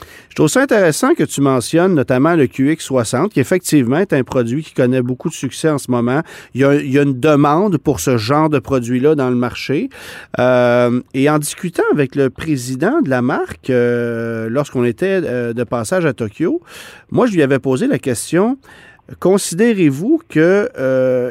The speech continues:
Infiniti a une marque plus forte ou un catalogue de produits plus fort ?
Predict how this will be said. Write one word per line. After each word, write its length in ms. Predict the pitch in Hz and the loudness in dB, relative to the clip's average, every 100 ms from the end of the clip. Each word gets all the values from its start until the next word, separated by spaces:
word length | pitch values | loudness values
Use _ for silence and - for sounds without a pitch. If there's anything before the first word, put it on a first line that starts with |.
| - | -2
Infiniti 680 | 147 147 - 151 143 - 240 | -2 -2 -2 -2 -2 -2 -2
a 220 | 151 147 | 0 0
une 240 | 160 143 | 0 2
marque 480 | 147 214 349 - - | 2 2 -2 -6 -8
plus 260 | 170 180 185 | -6 -2 -2
forte 440 | - 233 269 - | -2 -2 -2 -2
ou 80 | 156 | -2
un 80 | 143 | -2
catalogue 840 | - 240 220 190 160 170 185 139 123 | 0 -2 0 0 2 2 0 -2 -2
de 100 | 123 | -4
produits 540 | - 127 113 120 156 | -2 -4 -2 -2 -6
plus 180 | 139 117 | -4 -6
fort ? 300 | 127 120 | -4 -6